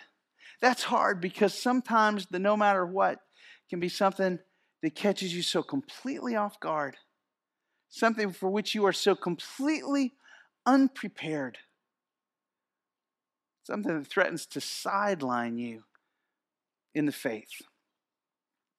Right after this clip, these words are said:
So here's some questions that I wanna invite you to chew on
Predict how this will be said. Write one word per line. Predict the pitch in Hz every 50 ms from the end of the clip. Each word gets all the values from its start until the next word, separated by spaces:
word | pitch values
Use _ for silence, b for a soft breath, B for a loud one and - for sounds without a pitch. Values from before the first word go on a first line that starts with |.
| _ _ _ _ _
So | - 170 165
here's | 175 190 196 196 -
some | - 165
questions | - - 175 165 160 - - 151 135
that | - 147
I | 151 151
wanna | 156 156 147 B B B B B B -
invite | 156 147 139 165 175 190
you | 190 190 170
to | 156
chew | 143 - - - - - 277 302 302 247 175
on | 143 131 123 127 151 170 156